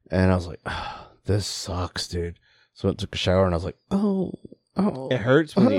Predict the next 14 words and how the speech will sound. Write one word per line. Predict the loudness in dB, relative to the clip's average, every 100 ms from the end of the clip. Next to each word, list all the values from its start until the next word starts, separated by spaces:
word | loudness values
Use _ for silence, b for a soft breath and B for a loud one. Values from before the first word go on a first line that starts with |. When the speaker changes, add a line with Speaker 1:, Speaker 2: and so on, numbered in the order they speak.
| 4
Speaker 1:
oh, |
Speaker 2:
fucking | 4 2 -2
clean | 0 2 4
it |
with | 4
soap. | 6 6 6 2
Speaker 1:
oh, | -4 -8 -10 -12
oh, | -10 -8 -6
no." | -2 -2 -2 -6 -10 -14 _ -8
Speaker 2:
Mm-hmm. | -8 -6 -2
Speaker 1:
Right? | 2 0 0 _ _ _ 0
<clears throat> | 2 2 -4 -12
So | -4 2
then, | 4 4 2